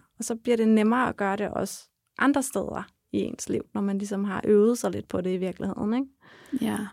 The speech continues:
Speaker 1: Og jeg tænker, jeg ser det lidt som sådan en evne, som du, altså, skal lære hos dig selv, fordi du simpelthen har trådt på den så mange gange,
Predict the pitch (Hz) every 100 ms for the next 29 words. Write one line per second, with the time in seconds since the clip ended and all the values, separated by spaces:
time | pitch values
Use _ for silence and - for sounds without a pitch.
0 | _ _ _ _ _ - 220 220 - 262
1 | 302 - - 233 302 - 339 254 247 226
2 | - 226 - 208 220 262 269 226 214 214
3 | 202 _ - - - 202 202 202 _ _
4 | - - - 214 208 202 247 269 233 -
5 | - - - - - - - 233 233 233
6 | - - 240 233 226 220 - 240 - 277
7 | 269 269 294 254 240 247 214 214